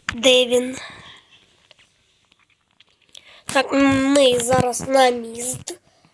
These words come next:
Міст заїжджаємо. Так, так, так. Що ти не газуєш?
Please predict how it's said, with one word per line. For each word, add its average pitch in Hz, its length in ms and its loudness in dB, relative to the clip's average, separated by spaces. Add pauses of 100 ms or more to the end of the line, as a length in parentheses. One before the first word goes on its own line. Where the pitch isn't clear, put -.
(160)
Міст 262 520 -4 (100)
заїжджаємо. 311 920 -2 (1700)
Так, 277 200 -10
так, 277 260 -6
так. 240 680 -12 (640)
Що - 140 -18
ти - 200 -18
не 240 180 -10
газуєш? 240 680 -4